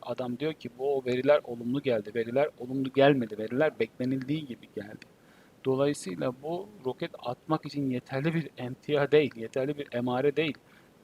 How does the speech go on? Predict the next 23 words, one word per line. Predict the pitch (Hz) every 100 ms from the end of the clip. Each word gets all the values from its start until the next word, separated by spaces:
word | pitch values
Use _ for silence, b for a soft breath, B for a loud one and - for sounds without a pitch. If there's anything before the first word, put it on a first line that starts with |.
| -
Ee, | 117 110 107 110 107 107 - -
<clears throat> | - 131 113 _ _ - _ _ _ - _ - _ - 139
yani | 135 127 131 123 B B B -
piyasanın | 160 165 - 147 170 196 - -
daha | 135 127 127 175 170 175
standart | - - - 143 143 156 160 -
gideceğini, | 131 131 - 135 139 139 156 170 b b b -
daha | 120 117 151 156 _ _ _ -
anlaşılabilir | 139 143 139 - - 147 147 160
gideceğini | - 135 135 139 156
gösteren | 143 131 - 135 147 156 - _ -
veriler | 135 139 160 156 131
bunlar | 120 120 113 - - - -
diye | 135 156
konuştuk. | - 135 131 131 - - -
Dediğim | 139 135 113
gibi | 113
özellikle | 127 143 160 -
teknik | - 123 165 170
taraf | 139 117 -
için | - -
iki | - - 180
aydır | 143 139